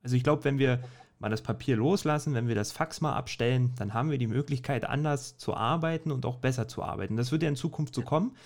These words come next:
Speaker 1: Und da glaub ich auch, dass in naher Zukunft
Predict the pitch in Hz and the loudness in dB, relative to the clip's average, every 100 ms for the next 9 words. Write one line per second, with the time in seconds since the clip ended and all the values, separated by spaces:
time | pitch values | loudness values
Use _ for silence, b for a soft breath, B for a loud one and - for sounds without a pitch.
0 | B B B - 123 113 127 127 151 - | B B B -12 -4 2 4 4 4 4
1 | 160 156 151 - - b b b _ 123 | 2 2 0 0 -4 b b b _ 0
2 | 113 151 175 - 165 - 156 | 4 4 4 2 0 2 -2